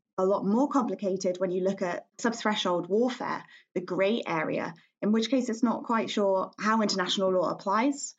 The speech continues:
There is uncertainty about precisely when offensive cyber capabilities reach a level that we would consider to be the use of force. Um, so that's very open at the moment. That's very uncertain.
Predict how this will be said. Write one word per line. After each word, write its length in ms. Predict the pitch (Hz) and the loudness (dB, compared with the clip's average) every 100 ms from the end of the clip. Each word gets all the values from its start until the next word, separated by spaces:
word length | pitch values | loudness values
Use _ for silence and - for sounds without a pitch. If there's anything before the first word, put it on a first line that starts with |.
| - _ - | -20 _ 0
There 120 | 185 | 2
is 120 | 190 | 2
uncertainty 840 | 180 165 - 196 220 196 220 196 - | 0 -2 0 0 0 0 0 0 -2
about 500 | - 147 151 151 - _ - | -4 -4 -2 -4 -8 _ -8
precisely 680 | 247 226 233 220 226 - 208 | -4 0 2 2 0 -2 -2
when 520 | 160 175 185 226 226 - _ - | 0 0 0 -2 -4 -8 _ -4
offensive 400 | - 220 170 - | 0 0 -2 -2
cyber 280 | 180 170 | 0 0
capabilities 840 | - 180 170 180 175 202 175 175 - | 0 -2 -2 -2 -2 -2 -2 -2 -4
reach 280 | 185 208 - | -2 -2 0
a 40 | |
level 300 | 185 170 170 | 0 0 0
that 100 | 160 | -2
we 200 | 160 214 | 0 0
would 180 | 220 220 | 2 0
consider 340 | 220 196 208 131 | 0 0 -2 -2
to 140 | 175 | -2
be 120 | 180 | -4
the 80 | 165 | -4
use 280 | 156 175 165 | -4 -6 -8
of 80 | - | -8
force. 460 | 202 208 247 - - - - _ - | -2 0 -2 -6 -14 -16 -20 _ -8
Um, 200 | 190 190 | -2 -2
so 120 | 190 | 0
that's 220 | 233 254 - | 2 2 2
very 260 | 285 254 | 2 2
open 320 | - 240 233 | 2 0 2
at 100 | 214 | 0
the 60 | 175 | 0
moment. 300 | 160 160 160 | -2 -2 -2
That's 160 | - - | -4 -2
very 220 | 196 190 | -2 0
uncertain. 720 | 185 180 175 175 - 165 | -2 -2 -2 -2 -6 -6